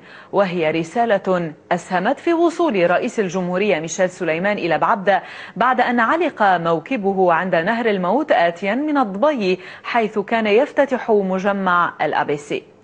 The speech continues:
وكان طريق النهر سبقها اعتصام أمام المحكمة العسكرية باللون نفسه احتجاجاً على قضية توقيف الضباط الثلاثة.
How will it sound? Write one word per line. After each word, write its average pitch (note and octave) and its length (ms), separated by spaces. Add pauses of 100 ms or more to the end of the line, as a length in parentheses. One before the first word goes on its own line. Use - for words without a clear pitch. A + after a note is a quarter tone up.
(300)
وكان E3 540
طريق F#3+ 400
النهر G3 300
سبقها A3+ 520
اعتصام F3+ 720
أمام G#3 320
المحكمة E3+ 540
العسكرية F#3+ 760
باللون E3+ 480
نفسه G3 420 (360)
احتجاجاً B3+ 800
على E3+ 240
قضية F#3+ 420
توقيف F3+ 600
الضباط D#3+ 440
الثلاثة. C#3 640